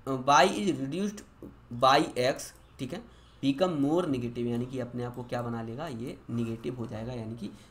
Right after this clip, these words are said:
अपचयन धनात्मक की संयोजकता घट जाती है। यहाँ पर देख सकते हैं इस तरह से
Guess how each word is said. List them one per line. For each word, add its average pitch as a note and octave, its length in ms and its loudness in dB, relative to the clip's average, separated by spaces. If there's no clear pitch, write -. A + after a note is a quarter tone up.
अपचयन D#3 400 -2
धनात्मक B2 400 -4
की - 100 -10
संयोजकता A#2 540 -4
घट C#3 380 -8
जाती G2 280 -12
है। G#2+ 160 -14
यहाँ A#2+ 120 -6
पर C3 100 -8
देख C#3+ 260 -10
सकते C3+ 240 -12
हैं C3+ 160 -12
इस A#2+ 140 -10
तरह - 140 -14
से A#2+ 180 -18